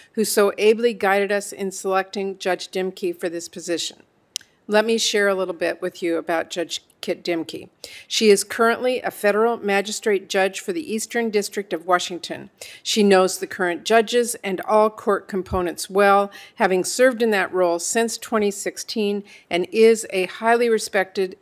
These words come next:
judicial colleague. Given this current role, she has substantial experience in both criminal and civil federal litigation. She's active in court governance and local public outreach and would continue this type of leadership if confirmed.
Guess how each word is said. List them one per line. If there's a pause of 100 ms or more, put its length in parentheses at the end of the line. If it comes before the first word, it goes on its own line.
judicial
colleague. (500)
Given
this
current
role,
she
has
substantial
experience
in
both
criminal (280)
and
civil
federal
litigation. (500)
She's
active
in
court
governance
and
local
public
outreach (300)
and
would
continue
this
type
of
leadership
if
confirmed.